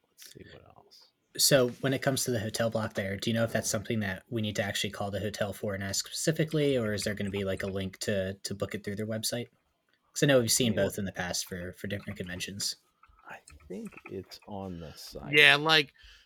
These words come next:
Speaker 3: when some people were asking
Speaker 1: Give me
Speaker 3: about
Speaker 1: one
Speaker 3: pax
Speaker 1: second.
Speaker 3: last year, and they asked about, like, "Oh, how's the hotel attached to it?" It's really expensive. <laughs>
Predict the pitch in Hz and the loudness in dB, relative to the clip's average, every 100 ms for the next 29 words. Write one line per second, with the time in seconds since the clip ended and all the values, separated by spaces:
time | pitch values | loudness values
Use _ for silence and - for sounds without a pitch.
0 | _ _ 160 165 170 - 190 180 185 170 | _ _ 0 2 2 2 2 2 0 2
1 | 156 143 151 156 139 123 - 131 123 - | 4 6 6 4 0 0 2 4 4 2
2 | 117 113 - - 110 110 110 110 107 107 | -2 -2 -2 0 -2 -2 -2 -2 -2 -2
3 | 117 107 107 104 107 104 - - 147 117 | -6 -4 -4 -4 -4 -6 -8 -6 -2 -2
4 | 101 _ _ - 143 147 139 139 135 151 | -4 _ _ 4 4 4 0 0 0 0
5 | 139 135 156 143 - 110 90 - 139 98 | 0 2 2 2 0 -6 -6 -8 -8 -2
6 | 117 131 135 - 151 147 - 87 - - | -2 0 0 -2 -2 0 0 -2 -10 4
7 | 254 | 6